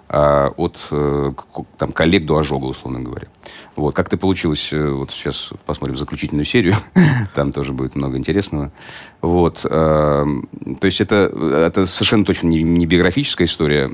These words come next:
Это, во-первых, взгляд самого Аксенова на себя. Это остроумный взгляд, как бы, чуть сверху.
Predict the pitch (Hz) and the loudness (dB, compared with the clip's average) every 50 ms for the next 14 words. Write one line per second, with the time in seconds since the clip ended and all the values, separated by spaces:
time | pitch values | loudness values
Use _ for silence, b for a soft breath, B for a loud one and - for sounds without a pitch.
0 | - - 98 98 - 101 101 98 95 92 85 80 69 - 62 69 69 90 87 - | -4 -2 -2 0 0 2 2 4 4 2 0 -2 -4 -6 -6 -4 -2 -2 0 0
1 | 95 87 80 82 85 80 101 98 87 - - - 85 80 80 80 80 - - 90 | 0 0 0 -2 0 2 2 2 2 2 0 0 0 2 2 0 0 -2 -2 -4
2 | 73 71 71 69 71 73 78 - - 76 78 98 120 127 - 50 - 65 - 76 | -2 -2 -2 -2 -2 -2 -2 -4 -4 -2 0 2 2 2 0 -2 -4 -2 0 0
3 | 73 - - - 80 80 76 71 69 69 67 67 69 82 82 78 71 - - - | 0 0 0 0 0 2 2 0 0 -2 -4 -2 2 2 2 2 2 0 -6 -10
4 | 65 64 64 - - - 80 - - - 80 78 78 - - 117 117 | -10 -8 -8 -10 -8 -8 -8 -6 -4 0 0 0 0 0 -2 -8 -8